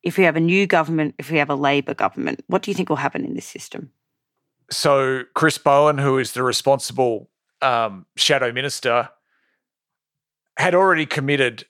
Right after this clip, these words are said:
Speaker 2: to a review of this system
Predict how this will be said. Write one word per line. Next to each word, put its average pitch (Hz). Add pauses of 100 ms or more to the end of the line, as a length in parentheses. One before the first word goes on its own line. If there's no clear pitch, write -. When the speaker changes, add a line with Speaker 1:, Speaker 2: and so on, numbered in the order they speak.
(100)
Speaker 2:
to 127 (140)
a 123
review 113 (160)
of 101 (460)
this 123
system 104